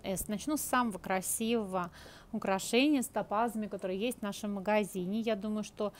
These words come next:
им очаруются очень многие. Посмотрите, какая россыпь натуральных топазов. Обратите внимание, очень хорошо они все вставлены. Заканчивается это необычным, необычно, как карбонат такой заглушкой, а вот таким вот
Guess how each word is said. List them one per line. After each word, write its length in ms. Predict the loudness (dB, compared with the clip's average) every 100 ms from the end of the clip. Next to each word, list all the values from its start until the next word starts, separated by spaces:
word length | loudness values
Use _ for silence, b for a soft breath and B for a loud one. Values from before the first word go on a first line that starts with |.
| B B
им 140 | 2 2
очаруются 680 | 2 0 2 2 0 -4
очень 460 | 0 0 0 -2 -4
многие. 420 | -2 -2 0 -2
Посмотрите, 540 | -2 -2 -2 -2 -4
какая 320 | -6 -4 0 2
россыпь 420 | 2 -2 -6 -6
натуральных 560 | -4 0 0 0 -2
топазов. 580 | -2 -4 -2 -4 -2 -4 -10 -20 -18 B B B
Обратите 440 | -4 0 0 -2 -4
внимание, 460 | -2 0 0 -2
очень 160 | -4 -6
хорошо 380 | 0 0 0 -2
они 160 | -2
все 220 | -4 -4
вставлены. 680 | -4 -2 0 0 -2 -2 0
Заканчивается 720 | 0 -2 0 -2 -2 -4 -2
это 120 | -2
необычным, 680 | -2 -2 -2 -2 -4 -4 -6 B B B B
необычно, 420 | -4 0 0 -2 0
как 140 | 0
карбонат 540 | 0 2 2 2 0
такой 260 | -2 -4 -4
заглушкой, 640 | 0 0 -2 -10 -4 -4
а 160 | 2 2
вот 160 | 2 -2
таким 380 | -6 -2 -2
вот 160 | 0 -4